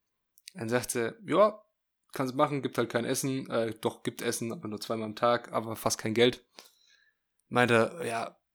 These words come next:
wir haben einen Deal." Also er hätt's, so wie er auftritt, hätte er es auch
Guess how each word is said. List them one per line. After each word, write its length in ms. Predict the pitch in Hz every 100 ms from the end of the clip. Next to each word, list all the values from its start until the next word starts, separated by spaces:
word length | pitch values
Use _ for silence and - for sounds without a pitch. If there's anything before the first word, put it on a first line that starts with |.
| _ -
wir 140 | 123
haben 160 | 120 127
einen 140 | 113
Deal." 340 | 123 143 165 139
Also 160 | 127 117
er 60 | 117
hätt's, 400 | 123 - - -
so 240 | - 131
wie 120 | 127
er 300 | 127 123 123 127 -
auftritt, 440 | - 139 - 139 -
hätte 160 | 123
er 240 | 117 113 120
es 180 | 107
auch 360 | 123 117 107 _